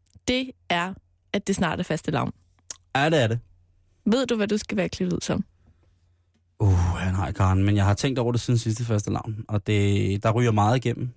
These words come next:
Speaker 2: Der er mange, øh, der er også mange potpourrier, at jeg sammensætter nogle kostymer, ikke?
Speaker 1: Jo. Jeg skulle lige til at sige, at det er måske ikke alle, der ved det, men noget, som vi to har til fælles,
Speaker 2: Ja.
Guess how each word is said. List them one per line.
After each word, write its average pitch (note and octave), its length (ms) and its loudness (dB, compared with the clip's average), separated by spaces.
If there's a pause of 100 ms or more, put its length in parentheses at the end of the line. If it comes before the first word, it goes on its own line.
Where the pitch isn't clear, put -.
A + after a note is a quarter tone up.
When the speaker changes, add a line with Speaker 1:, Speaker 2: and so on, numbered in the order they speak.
(140)
Speaker 2:
Der B2+ 60 2
er B2+ 60 4
mange, B2+ 560 2
øh, A1+ 1500 -6 (2000)
der - 20 2
er A#2+ 40 4
også C#3+ 140 4
mange D#3+ 160 4
potpourrier, D#3+ 540 -2 (960)
at A#2+ 80 2
jeg A#2+ 140 4
sammensætter C3+ 520 0
nogle A#2 180 2
kostymer, A#2 420 0
ikke? E3 140 0 (240)
Speaker 1:
Jo. A#3 120 0 (880)
Jeg A3+ 80 0
skulle - 160 -2
lige B3+ 80 2
til B3 120 0
at A#3 60 0
sige, A3+ 300 0
at A3+ 100 -2 (1300)
det A3+ 60 2
er G#3+ 40 4
måske G3+ 180 0
ikke A3 140 0
alle, G3+ 100 0
der G#3+ 60 2
ved A3 140 2
det, G3+ 120 -2
men G3 320 4
noget, A#3 240 0
som A3 220 0
vi B3+ 80 0
to A#3 300 -2
har - 120 -4
til G3 140 -4
fælles, - 460 -6 (200)
Speaker 2:
Ja. B2+ 120 -2